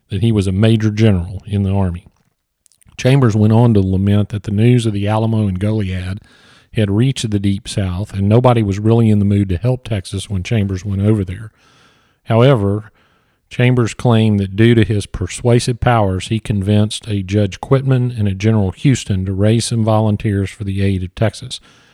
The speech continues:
He was writing about John Quitman. John, uh, Quitman had already been in contact with Sam Houston, though, before the war, and was raising volunteers for Texas.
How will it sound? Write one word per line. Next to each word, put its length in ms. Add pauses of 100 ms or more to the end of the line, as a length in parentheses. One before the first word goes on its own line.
(100)
He 100
was 120
writing 300
about 240
John 320
Quitman. 460
John, 360
uh, 240
Quitman 320
had 100
already 220
been 160
in 120
contact 600
with 140
Sam 300
Houston, 420
though, 260
before 380
the 80
war, 340 (640)
and 160
was 160
raising 420
volunteers 600
for 160
Texas. 480